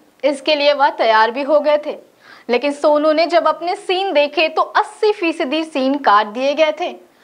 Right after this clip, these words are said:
कंगना ने इस पर जवाब दिया कि वह उन्हें फिर से शूट कराना चाहती थी। सोनू ने जब ये फिल्म छोड़ी तो ये खबरें भी थी कि सोनू फीमेल डायरेक्टर के under काम नहीं करना चाहते।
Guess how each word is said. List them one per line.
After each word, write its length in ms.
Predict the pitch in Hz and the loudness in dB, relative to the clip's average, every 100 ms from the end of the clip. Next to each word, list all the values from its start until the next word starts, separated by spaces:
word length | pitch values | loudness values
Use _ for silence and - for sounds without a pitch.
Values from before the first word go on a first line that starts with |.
| _ - | _ 0
कंगना 300 | 330 330 392 | 0 4 2
ने 100 | 415 | 2
इस 60 | 440 | 0
पर 140 | 415 | 0
जवाब 400 | 294 339 294 285 | 2 2 4 2
दिया 280 | 285 254 269 | 0 -2 -2
कि 160 | - 330 | -2 -4
वह 200 | 330 339 | 0 0
उन्हें 160 | 381 | 0
फिर 220 | 427 359 339 | -2 -2 0
से 200 | 370 381 | 0 0
शूट 300 | 370 320 - | 0 -2 0
कराना 380 | 302 262 254 285 | 2 2 2 -2
चाहती 360 | 285 214 226 | -4 -4 -4
थी। 200 | 220 214 196 _ _ - | -10 -12 -20 _ _ -8
सोनू 340 | - 349 403 | 0 2 2
ने 100 | 480 | 0
जब 180 | 466 453 | 0 2
ये 80 | 480 523 | 0 2
फिल्म 260 | 381 403 | 0 0
छोड़ी 340 | 392 392 370 403 | 0 2 2 2
तो 120 | 427 | 0
ये 120 | 440 | 0
खबरें 400 | 427 349 349 359 | 2 0 0 -6
भी 100 | 339 | -6
थी 240 | 339 349 | -8 -8
कि 140 | 381 415 | -6 -6
सोनू 380 | - 370 370 392 | -4 -4 -4 -4
फीमेल 420 | 359 320 330 370 | -2 0 2 2
डायरेक्टर 500 | 370 320 311 - 330 | 2 2 -2 -8 -8
के 140 | 294 | -4
under 280 | 302 269 277 277 | -2 0 0 4
काम 200 | 269 277 | 4 4
नहीं 260 | 269 285 | -2 -4
करना 320 | 285 294 294 | -2 0 0
चाहते। 400 | - 381 370 285 | 0 2 2 -2